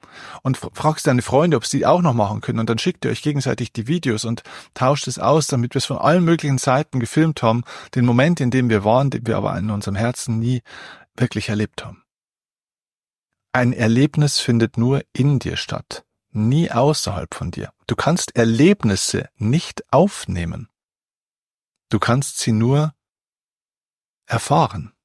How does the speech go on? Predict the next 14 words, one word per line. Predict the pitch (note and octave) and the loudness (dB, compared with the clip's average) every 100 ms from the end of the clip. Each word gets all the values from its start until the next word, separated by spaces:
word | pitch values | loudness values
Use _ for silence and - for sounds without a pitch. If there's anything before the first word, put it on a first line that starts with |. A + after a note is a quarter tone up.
| _ _ _ _ _ | _ _ _ _ _
Du | A#2+ | -4
kannst | - B2 - | 0 0 -2
sie | C3 | -4
in | - F3 D#3+ | 2 4 4
dir | G#2 F#2+ | 0 -4
aufnehmen. | F#2 - - - | -6 -8 -10 -6
Du | G#2+ | -2
kannst | C#3+ - | -2 -2
sie | D3+ | -4
nicht | D#3+ - | -4 -4
außerhalb | B2+ D3 - F#2 | -4 -4 -6 -8
von | - | -8
dir | G#2 - | -8 -8
aufnehmen. | G#2+ - A#2 A#2+ | -10 -14 -20 -20